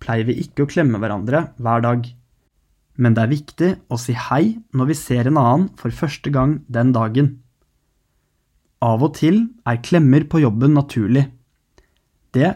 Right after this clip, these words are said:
kan for eksempel være ved bursdager. Men klemmer ved bursdager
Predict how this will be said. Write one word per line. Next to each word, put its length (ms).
kan 100
for 140
eksempel 440
være 400
ved 160
bursdager. 540
Men 460
klemmer 560
ved 200
bursdager 580